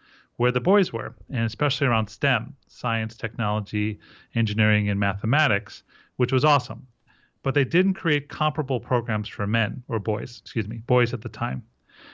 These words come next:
And so what happened is that as technology has increased in the last forty years, you know, the,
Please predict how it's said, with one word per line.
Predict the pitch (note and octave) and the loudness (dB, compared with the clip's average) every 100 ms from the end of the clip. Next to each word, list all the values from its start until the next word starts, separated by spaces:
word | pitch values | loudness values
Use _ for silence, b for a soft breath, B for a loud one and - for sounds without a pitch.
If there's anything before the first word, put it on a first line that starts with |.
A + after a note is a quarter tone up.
| B C3+ | B 2
And | B2+ | 2
so | - C#3+ C3 | 4 4 4
what | A2+ B2+ | 4 0
happened | A2 F3+ F3+ C3+ | 2 0 2 0
is | B2 A2+ | 0 -2
that | - A#2 A2+ - | 0 0 0 -2
as | D3 B2+ A#2+ | -2 -2 -2
technology | - A#2 - A2+ A#2+ D#3+ F3+ C3 | -6 -10 -4 0 2 2 0 -2
has | A2+ A2+ | -6 -6
increased | G2+ - G2+ G2+ - | -8 -6 -6 -6 -8
in | A2 | -6
the | G2+ | 0
last | G2+ G2+ | -2 -2
forty | - G#2+ G2+ | -2 0 0
years, | G2 G2 B2+ - | 0 0 -2 0
you | |
know, | G#2 G2 | 0 2
the, | G2+ | 0